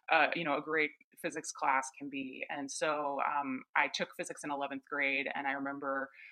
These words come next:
I, just during that class thinking, "I'm, I'm gonna major in physics. Um, I don't know what that's gonna lead to." Um, I didn't really,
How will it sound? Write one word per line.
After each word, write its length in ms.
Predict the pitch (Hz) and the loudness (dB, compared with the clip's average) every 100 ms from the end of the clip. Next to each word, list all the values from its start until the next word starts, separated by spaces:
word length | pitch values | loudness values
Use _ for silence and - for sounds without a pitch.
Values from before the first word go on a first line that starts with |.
| - - | -2 6
I, 140 | 151 - - | 6 6 0
just 220 | 151 156 - - - | -2 -4 -6 -20 -2
during 200 | 175 156 | 2 4
that 140 | 131 - | 2 4
class 240 | 143 123 - | 4 4 0
thinking, 220 | 135 120 | -6 0
"I'm, 240 | 139 127 - | 2 0 0
I'm 140 | 135 131 | 0 0
gonna 160 | 131 | -2
major 280 | 123 120 123 | -4 -4 -6
in 80 | 120 | -6
physics. 400 | 127 123 123 - - | -6 -4 -6 -8 -8
Um, 220 | 143 139 - | -8 -6 0
I 40 | |
don't 120 | 147 139 | 2 2
know 80 | |
what 100 | 127 135 | 0 -2
that's 180 | 120 | 0
gonna 220 | 147 135 151 | 0 0 2
lead 220 | 240 208 | 0 2
to." 360 | 269 247 233 214 - - - - | 4 6 6 4 -2 -14 -16 -4
Um, 520 | 156 127 127 120 120 - _ - _ | 0 2 2 0 -6 -10 _ -20 _
I 100 | 170 | 2
didn't 200 | 156 160 | 2 -2
really, 480 | 165 156 143 143 131 | -2 -2 -2 -2 -6